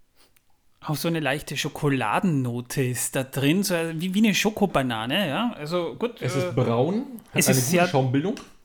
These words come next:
Speaker 1: Moment, gib mal her, jetzt, äh, lass mich die Farbe mal gucken, ich, ich sag das genauer. Äh, es hat schon, sogar schon so einen leichten rubinroten, äh,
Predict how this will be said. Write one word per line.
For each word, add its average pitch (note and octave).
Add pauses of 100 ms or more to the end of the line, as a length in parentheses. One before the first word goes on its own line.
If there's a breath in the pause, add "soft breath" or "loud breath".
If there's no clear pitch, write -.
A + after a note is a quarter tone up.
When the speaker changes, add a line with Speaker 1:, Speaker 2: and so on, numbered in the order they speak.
(120)
Speaker 1:
Moment, F#3+
gib E3
mal D3
her, A2+
jetzt, -
äh, C3
lass D#3
mich E3
die C#3+
Farbe B2+
mal B2+
gucken, D#3+
ich, D3+
ich D3
sag C3+
das C3+
genauer. C#3+ (520 loud breath)
Äh, E3+
es -
hat D#3+
schon, B3+
sogar F3+
schon A3+
so G#3
einen F#3+
leichten G3 (600 loud breath)
rubinroten, E3 (340 soft breath)
äh, C#3